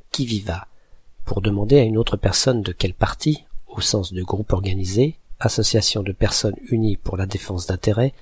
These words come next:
de buts communs, elle est. Plus tard, une sentinelle qui entendait un bruit à proximité de son lieu de garde demandait « Qui vive ? » ou, sous une forme un peu moins concise, « Qui est vivant ici ? Faites-vous connaître. »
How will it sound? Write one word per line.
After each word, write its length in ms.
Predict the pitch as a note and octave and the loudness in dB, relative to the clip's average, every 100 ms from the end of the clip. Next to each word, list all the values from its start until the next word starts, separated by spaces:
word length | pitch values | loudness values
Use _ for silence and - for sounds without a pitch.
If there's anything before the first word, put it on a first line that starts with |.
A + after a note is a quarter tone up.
| - - - - | -18 -18 -16 -6
de 80 | G#2 | -4
buts 160 | A#2 | -2
communs, 360 | - G2+ F2 - - - - | 0 -2 0 -6 -6 -14 0
elle 260 | A#2 G#2+ | 2 2
est. 180 | F#2 - - _ _ _ _ _ - _ - - - | 0 -6 -20 _ _ _ _ _ -20 _ -20 -20 -4
Plus 140 | - D3 | 0 4
tard, 460 | G2 E2+ - - - - - | 4 2 -2 -16 -20 -20 -8
une 100 | G#2+ | -2
sentinelle 520 | - A2 B2+ C#3+ D3+ | 0 0 4 4 4
qui 120 | - | 0
entendait 400 | G2+ A2+ A2+ - | 2 4 4 4
un 100 | G2 | -2
bruit 280 | G2+ B2 C3+ | 0 2 2
à 40 | |
proximité 600 | G#2+ - - - G2+ - G#2+ | 2 0 2 2 2 2 0
de 120 | G2+ | 2
son 200 | - F#2+ | 0 0
lieu 140 | F#2+ | -2
de 100 | F#2+ | -2
garde 440 | G2 A2 B2 C3 - - - | 4 4 4 2 -4 -16 0
demandait « 560 | A2 G#2 F#2 F2+ - - _ - - - | 2 2 0 -2 -4 -12 _ -8 -2 4
Qui 120 | E3 | 6
vive ? » 340 | C3 F#2 - - - _ _ - | 6 2 -6 -18 -20 _ _ -2
ou, 260 | C3+ A#2 - | -2 -2 -2
sous 180 | - | 0
une 160 | F#2+ G2+ | 2 4
forme 300 | - A2 G2 | 6 6 4
un 60 | F#2 | 2
peu 120 | F#2+ | 0
moins 180 | F#2+ F#2 | 0 -2
concise, « 580 | A#2+ A2+ - D3 D3 - - - - | 0 2 2 0 0 -2 -4 -12 -8
Qui 140 | - | 4
est 40 | D3+ | 4
vivant 280 | C#3 A#2 F#2+ | 6 4 2
ici ? 440 | F2+ - E2+ - - | 2 0 -2 -12 -20
Faites-vous 340 | - - C3+ C#3 | 0 4 4 4
connaître. » 500 | A#2+ G2+ F2+ - | 4 2 -2 -6